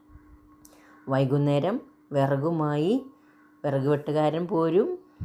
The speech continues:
കൂടെ ആടും കുരങ്ങനും ഉണ്ടാവും. വിറക് ചന്തയിൽ കൊടുത്തിട്ട് കാശ് വാങ്ങും. ഇങ്ങനെ നാളുകൾ കഴിയവേ ഒരു ദിവസം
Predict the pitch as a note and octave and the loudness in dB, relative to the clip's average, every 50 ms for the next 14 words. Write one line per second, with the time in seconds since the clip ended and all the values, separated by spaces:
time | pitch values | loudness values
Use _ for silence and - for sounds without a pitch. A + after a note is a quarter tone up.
0 | - - - D#3 C#3+ C3+ C3+ C#3 C#3 D#3 F#3 A3+ - - - _ _ _ _ _ | -8 -8 -6 -4 -4 -2 0 0 0 0 0 0 -4 -8 -16 _ _ _ _ _
1 | - - C#3+ C#3+ C#3+ C#3+ C#3+ D3+ D#3+ D#3 D#3 A#3+ G3+ D3 D3 D3 D3+ D#3 D#3+ D#3+ | -8 -4 -2 0 0 0 0 0 -2 -2 -2 -2 -2 -2 0 -2 0 -2 0 2
2 | D#3 D#3 D3+ D3 C#3 C#3 - - _ _ _ _ _ _ _ _ _ - - D3 | 2 4 4 4 0 -2 -6 -12 _ _ _ _ _ _ _ _ _ -8 -4 -2
3 | D3 C#3+ C#3 C#3 C#3 D3+ C#3+ - D#3 D3 D3 C#3 C3 C#3+ C#3+ D3 C#3+ D3 D#3 D3+ | 0 0 0 0 -2 -2 -2 -2 -2 -2 0 0 0 0 0 0 0 0 0 -2
4 | C#3+ D3 - D#3 D3+ - C4+ E4+ - - - - _ - - - D#4+ D4 C4 A3 | -2 -2 -6 -6 -4 -2 -4 -4 -4 -10 -20 -20 _ -20 -8 0 2 4 4 4
5 | - F#3+ D#3+ C#3+ C3 B2 A#2+ - - _ _ _ _ _ _ _ _ _ _ _ | 2 -2 -4 -2 -2 -4 -6 -10 -14 _ _ _ _ _ _ _ _ _ _ _
6 | - - _ - A#3 A#3 A3+ A3 A3 G#3 G3 F#3 E3+ D#3+ D3+ D3+ D3 C#3+ C3+ C3+ | -20 -20 _ -6 -2 0 2 2 2 2 2 2 0 0 0 -2 -2 -2 -2 0
7 | C3+ C#3 C#3 C#3+ C#3+ C#3+ C3 C3+ C3 B2+ C3 - C3+ B2+ C3 B2+ C3+ D3 D3 C3 | 0 0 0 0 0 0 0 -2 -2 -4 -4 -6 -6 -4 -2 0 0 2 2 2
8 | B2 B2 C3+ E3+ A3+ C#4 - - - _ _ _ _ - _ _ _ _ _ _ | 2 2 2 2 0 0 -2 -6 -20 _ _ _ _ -20 _ _ _ _ _ _
9 | - E3+ E3 G3 G3 G3 F#3 C#3+ C#3+ C3+ B2+ A#2+ A#2+ B2 A#2 - - C#3+ C#3+ F3 | -4 -2 0 0 0 -2 -2 -2 -2 -2 -2 -2 -4 -6 -8 -8 -6 -4 -4 -4